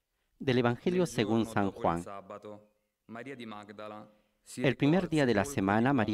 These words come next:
Speaker 2: Giovanni,
Speaker 1: Magdalena fue al sepulcro
Speaker 2: quando
Speaker 1: al
Speaker 2: era ancora
Speaker 1: amanecer,
Speaker 2: buio,
Speaker 1: cuando aún
Speaker 2: e
Speaker 1: estaba
Speaker 2: vide che la
Speaker 1: oscuro,
Speaker 2: pietra
Speaker 1: y vio la
Speaker 2: era
Speaker 1: piedra
Speaker 2: stata
Speaker 1: quitada del
Speaker 2: ribaltata dal
Speaker 1: sepulcro.
Speaker 2: sepolcro.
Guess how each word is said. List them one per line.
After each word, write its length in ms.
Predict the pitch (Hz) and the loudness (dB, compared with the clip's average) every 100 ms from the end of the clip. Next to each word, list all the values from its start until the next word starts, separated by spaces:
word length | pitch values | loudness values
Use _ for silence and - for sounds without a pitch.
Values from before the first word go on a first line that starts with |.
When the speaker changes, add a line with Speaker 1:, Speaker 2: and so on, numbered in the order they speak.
| 107 | 2
Speaker 2:
Giovanni, 60 | |
Speaker 1:
Magdalena 640 | 98 95 95 107 107 113 135 - | 0 0 0 2 2 0 -2 -2
fue 160 | 123 | 0
al 80 | 117 | 0
sepulcro 440 | - - 117 110 117 | -2 -2 -2 0 2
Speaker 2:
quando 80 | |
Speaker 1:
al 40 | 107 | 4
Speaker 2:
era 40 | 101 | 4
ancora 120 | 95 | 2
Speaker 1:
amanecer, 480 | 95 - 95 92 98 | 0 -2 -2 -2 -4
Speaker 2:
buio, 260 | 101 98 _ _ - | -18 -20 _ _ -2
Speaker 1:
cuando 240 | 123 123 | 2 4
aún 160 | 170 165 | 2 0
Speaker 2:
e 40 | |
Speaker 1:
estaba 300 | - 107 101 | 0 0 0
Speaker 2:
vide 60 | 95 | -4
che 60 | 107 | -2
la 20 | |
Speaker 1:
oscuro, 320 | 139 104 98 | 0 2 0
Speaker 2:
pietra 560 | 113 117 117 117 117 _ | -4 -12 -14 -16 -16 _
Speaker 1:
y 80 | 117 | 0
vio 160 | 135 | 2
la 80 | 165 | 2
Speaker 2:
era 80 | 127 | 2
Speaker 1:
piedra 340 | 127 131 110 101 | 2 2 4 2
Speaker 2:
stata 80 | - | 0
Speaker 1:
quitada 400 | 123 110 104 101 | 0 2 4 4
del 120 | 95 | 2
Speaker 2:
ribaltata 60 | 92 - | -2 -4
dal 20 | 117 | -2
Speaker 1:
sepulcro. 460 | 117 107 113 110 113 | 0 0 0 -2 -2
Speaker 2:
sepolcro. 440 | 92 - 101 | -8 -18 -18